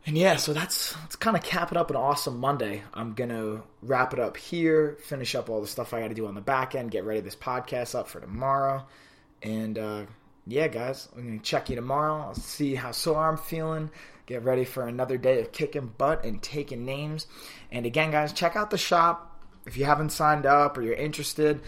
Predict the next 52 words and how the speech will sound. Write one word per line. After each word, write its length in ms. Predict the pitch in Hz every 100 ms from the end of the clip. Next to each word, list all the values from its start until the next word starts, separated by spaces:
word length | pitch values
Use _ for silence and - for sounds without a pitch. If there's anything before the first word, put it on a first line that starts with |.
| - - -
check 280 | - 180 175
out, 400 | 185 185 - - 156
you 100 | 151
know, 140 | 135
the, 180 | 127 104
the 140 | 117
memberships 460 | 131 151 151 165 -
that 80 | 147
we 100 | 143
offer. 240 | 143 127
If 60 | 123
you 60 |
have 120 | 127
questions, 400 | - - 135 139
feel 160 | - 135
free 200 | - 143
to 40 |
reach 220 | 135 139 139
out 220 | 123 120
to 160 | 127
us 120 | 123 123
at 100 | 110
our 160 | 104 135
email, 420 | 143 143 135 127
info 400 | 131 135 - 135
at 100 | 127
life 260 | 117 120 113
of 100 | 101
a 80 | 87
fighter 360 | - 160 160
dot 260 | 156 147 143
com. 360 | - 147 147 143 - - -
Hit 100 | 143
us 120 | 127
up 140 | 127
on 120 | 120 110
social 340 | - 120 113
media. 420 | 123 147 147 147 -
It's 180 | 117 - -
at 340 | 131 - 127
the 140 | 127 139
life 280 | 135 131
of 80 | 131
a 60 | 135
fighter 300 | - 135 117
on 100 | 110
Instagram, 580 | 156 151 156 151 147 147
at 240 | 123 135 -
Life 260 | 131 123
of 80 | 127
a 100 | 117
Fighter 360 | - 127 123